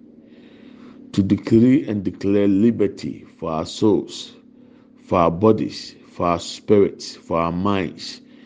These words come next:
in the name of Jesus. We commit our devotion before you, Lord, even as we discuss and we pray. We ask for deeper insight.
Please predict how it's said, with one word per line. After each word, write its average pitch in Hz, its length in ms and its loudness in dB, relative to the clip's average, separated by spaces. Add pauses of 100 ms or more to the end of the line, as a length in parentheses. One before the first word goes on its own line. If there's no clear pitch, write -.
(300)
in 95 180 -2
the 95 120 4
name 101 360 4
of 98 160 0
Jesus. - 840 -10 (580)
We 95 160 4
commit 107 440 2
our 98 140 0
devotion 101 580 -2
before 98 340 -2
you, 101 160 2
Lord, 98 320 2
even 104 260 0
as 104 200 -2
we 90 100 -2
discuss 101 640 -4
and 95 180 -4
we 98 100 -2
pray. 113 520 2 (1040)
We - 300 2
ask 120 260 2
for 87 160 -6
deeper 120 540 -2
insight. 95 640 -6